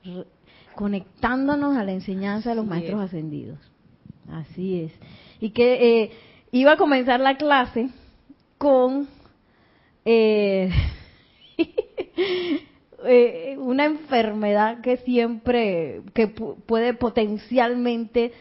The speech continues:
Speaker 1: dañar el camino, sendero de, de los estudiantes de la luz.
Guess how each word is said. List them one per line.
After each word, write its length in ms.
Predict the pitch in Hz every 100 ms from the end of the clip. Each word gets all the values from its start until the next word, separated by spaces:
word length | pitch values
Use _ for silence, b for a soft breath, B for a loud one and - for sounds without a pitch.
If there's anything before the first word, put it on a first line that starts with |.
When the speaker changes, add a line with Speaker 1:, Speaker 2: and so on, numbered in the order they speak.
| B B
Speaker 1:
dañar 680 | 196 254 254 247 240 240 233 b b b b b _
el 380 | - 226 214 202 - -
camino, 540 | 262 247 262 247 240
sendero 560 | 240 214 214 220 226 233
de, 120 | 214
de 220 | 202 185
los 200 | 185 180 - - -
estudiantes 720 | 220 220 196 202 214 208 233
de 100 | 208
la 120 | 175
luz. 420 | 190 185 - -